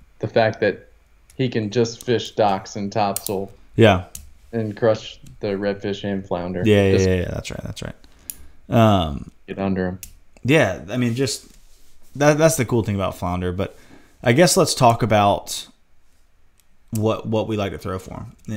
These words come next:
Speaker 2: and kinda
Speaker 1: Mm-hmm.
Speaker 2: how we like to retrieve it. I'll go first 'cause I'm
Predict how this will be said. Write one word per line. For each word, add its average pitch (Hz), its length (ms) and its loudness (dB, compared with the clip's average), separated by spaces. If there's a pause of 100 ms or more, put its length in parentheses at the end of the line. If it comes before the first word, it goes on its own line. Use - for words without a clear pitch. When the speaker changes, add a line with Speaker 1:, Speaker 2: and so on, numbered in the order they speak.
Speaker 2:
and 104 220 -8
kinda 107 160 0
Speaker 1:
Mm-hmm. 123 60 2
Speaker 2:
how 98 200 -2
we 95 60 -4
like 92 200 -4
to 92 60 -8
retrieve 92 340 -6
it. - 180 -6 (280)
I'll 107 100 -4
go 110 120 2
first 95 500 -4 (280)
'cause 98 160 -6
I'm 95 160 -4